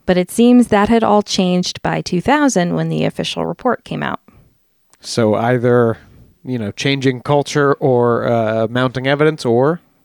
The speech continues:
Speaker 2: cover-up.
Speaker 1: There are many possibilities.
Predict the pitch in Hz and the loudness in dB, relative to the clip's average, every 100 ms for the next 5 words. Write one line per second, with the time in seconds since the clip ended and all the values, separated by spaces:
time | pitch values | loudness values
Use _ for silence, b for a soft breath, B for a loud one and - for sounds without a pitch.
0 | _ _ - 170 247 104 - - _ _ | _ _ -4 -2 0 -2 -6 -20 _ _
1 | _ _ _ _ _ _ - - _ _ | _ _ _ _ _ _ -20 -20 _ _
2 | - 214 151 160 160 170 190 208 226 226 | -18 -12 -10 -8 -6 -4 -4 -4 -4 -6
3 | 254 339 339 262 285 - | -4 -2 0 0 0 -6